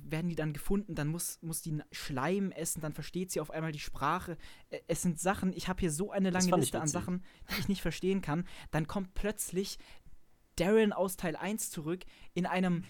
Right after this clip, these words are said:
Speaker 1: in einer
Speaker 2: <laughs>
Speaker 1: visuellen Sache. Ich kann mir Schwuppels drei Sterne nur erklären, weil er einfach so viel gelacht hat über diesen Film, aber, aber nicht im positiven Sinne. Das war das schlechteste C G I, das ich je gesehen hab.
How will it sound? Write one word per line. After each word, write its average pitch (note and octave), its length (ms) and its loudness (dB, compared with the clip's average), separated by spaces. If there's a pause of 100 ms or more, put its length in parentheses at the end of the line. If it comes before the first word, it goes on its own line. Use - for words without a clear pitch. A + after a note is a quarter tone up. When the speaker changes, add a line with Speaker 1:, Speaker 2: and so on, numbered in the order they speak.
(180)
Speaker 1:
in F#3 100 4
einer F3+ 360 4
Speaker 2:
<laughs> B2+ 260 0
Speaker 1:
visuellen G3 640 6
Sache. F#3+ 300 0
Ich E3+ 180 -4
kann G#3 160 4
mir G#3 120 2
Schwuppels G3 340 0
drei F#3 180 4
Sterne F#3 300 6
nur G#3+ 220 8
erklären, F#3+ 500 0 (240)
weil F3 220 4
er F#3+ 80 4
einfach F#3 240 6
so F3+ 240 6 (280)
viel A3 200 2
gelacht E3 480 0
hat F#3 100 -2
über D#3 160 0
diesen C#3 260 -2
Film, - 220 6
aber, E3 240 4 (280)
aber F3 180 6
nicht G#3+ 240 6
im G3 80 4
positiven F#3 600 8
Sinne. E3 220 2 (280)
Das D#3+ 180 0
war F3+ 80 8
das E3 140 4
schlechteste A#3 640 2
C G#3 140 -2
G F#3+ 180 -2
I, F3+ 120 2
das F#3 160 -2
ich E3 120 -4
je G3 100 2
gesehen E3+ 320 0
hab. D#3+ 160 -2